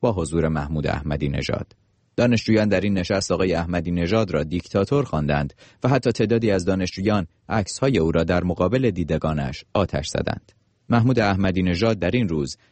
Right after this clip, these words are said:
اعتراضها را تاییدی بر وجود آزادی در ایران خواند و تاکید کرد که نباید با دانشجویان معترض برخورد شود. در هفته‌های بعد نیروهای امنیتی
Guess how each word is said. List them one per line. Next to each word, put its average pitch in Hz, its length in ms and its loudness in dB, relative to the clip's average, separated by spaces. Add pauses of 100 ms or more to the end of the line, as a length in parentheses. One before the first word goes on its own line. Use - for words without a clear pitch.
(100)
اعتراضها 107 560 2
را 127 100 4
تاییدی 120 420 0
بر 92 220 2 (220)
وجود 104 340 2
آزادی 98 560 0
در 98 160 2
ایران 123 360 0
خواند 71 360 -4 (260)
و 85 60 0
تاکید 85 420 0
کرد 104 220 2
که 117 120 0
نباید 90 520 0
با 80 120 -2
دانشجویان 76 600 -2
معترض 76 500 -2
برخورد 71 440 -2
شود. - 300 -2 (480)
در 139 120 2
هفته‌های 117 440 2
بعد 113 260 0
نیروهای 101 400 0
امنیتی 85 640 -2